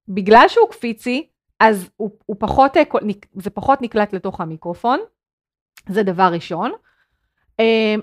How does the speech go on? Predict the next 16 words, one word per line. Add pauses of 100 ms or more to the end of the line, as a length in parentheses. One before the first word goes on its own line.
דבר
שני, (200)
יש
הרבה
קונדנסרים
שיש
להם (100)
כמה
מרחבי
קליטה, (360)
נקרא, (120)
אמ, (320)
מולטי
פטרן, (640)
<clears throat>
אמ,